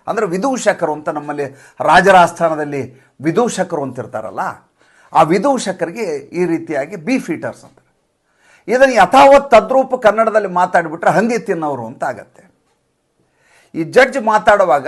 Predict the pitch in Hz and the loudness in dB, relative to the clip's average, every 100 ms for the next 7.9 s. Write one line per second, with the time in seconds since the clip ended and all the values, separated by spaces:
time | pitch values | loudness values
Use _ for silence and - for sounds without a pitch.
0 | 190 180 160 185 151 151 185 220 196 - | -4 -4 -6 -6 -8 -4 -2 0 0 0
1 | 156 170 156 151 147 - 143 147 135 156 | 0 0 0 -2 -8 -8 -8 -6 -6 -4
2 | 214 175 143 107 101 139 165 - _ - | -6 -6 -6 -6 -10 -12 -12 -16 _ -8
3 | 160 175 143 147 170 208 165 175 160 147 | -6 -6 -6 -6 -6 -8 -4 -4 -4 -6
4 | 143 143 135 139 131 110 175 196 147 160 | -8 -12 -10 -10 -10 -10 -12 -10 -10 -10
5 | 185 135 127 123 113 - 147 127 123 127 | -10 -10 -10 -14 -14 -14 -10 -10 -10 -14
6 | 135 123 131 139 135 139 147 143 120 - | -16 -16 -14 -10 -8 -8 -10 -12 -14 -20
7 | _ - 117 156 147 165 160 131 | _ -16 -10 -10 -2 0 0 -2